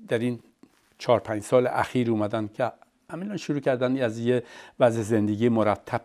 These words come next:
تری هم برخوردار هستن، می‌تونن کمک به این فکر بکنن و می‌تونن این فکر رو توسعه بدن. و فراموش نکنید ما اگر بتونیم یه نیروی بزرگی در اینجا بودیم، چون، چون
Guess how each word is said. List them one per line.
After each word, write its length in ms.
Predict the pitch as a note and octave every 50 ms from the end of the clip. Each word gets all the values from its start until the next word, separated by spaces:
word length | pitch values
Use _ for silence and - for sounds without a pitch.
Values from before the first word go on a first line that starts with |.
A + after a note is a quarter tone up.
| _
تری 280 | - G#2+ A#2 B2 A#2+ A2+
هم 260 | F#2 B2 A#2+ A2+ G#2+ - - - - - -
برخوردار 540 | B2+ G#2+ - - B2+ G#2+ F#2 A2 B2 A#2+
هستن، 340 | G#2 A2+ A2+ - - A#2+ A#2
می‌تونن 520 | B2+ D3 D#3+ F#3 G3+ - - E3 D#3 D3 C#3+
کمک 340 | - C3+ B2+ B2+ B2 - -
به 80 | A2
این 100 | A#2 C3
فکر 340 | A2+ - C3 A#2 G#2 - -
بکنن 400 | - A#2 G#2+ - A#2 A2+ A2 A2+
و 80 | A2+ A2+
می‌تونن 400 | C#3 D#3 D3+ - D3 C#3+ C3 B2
این 100 | B2 A#2+
فکر 260 | - - A#2+ G#2 -
رو 60 | G#2
توسعه 380 | - - G#2+ F#2 - - A2 G2
بدن. 240 | G2+ G2+ G#2+ G#2+ - - - - - - - _ _
و 80 | D#3+ D#3 D3+ D3 - - _ -
فراموش 400 | - C#3+ D3+ D#3+ F#3 F3+ - G3+
نکنید 240 | E3+ - D3+ D3
ما 100 | C3+ C#3+
اگر 320 | - - E3 F3 E3+ F3+ F#3+
بتونیم 340 | G3+ F3 C#3 - D#3+ D#3 D3+
یه 80 | D3
نیروی 300 | C#3+ C3+ C3 B2+ B2+ C3
بزرگی 420 | B2+ B2+ B2+ A2 C3 D#3 F3+ G3 G#3
در 140 | F#3 D#3+
اینجا 240 | C#3 C3 A2+ B2+ A2+
بودیم، 340 | G#2 A2 G#2+ A2 G#2+ A2+ C3+ - - - - - - - - _ _ - - - -
چون، 220 | - E3 F#3 A3 - - _ - - -
چون 280 | - - - F#3 E3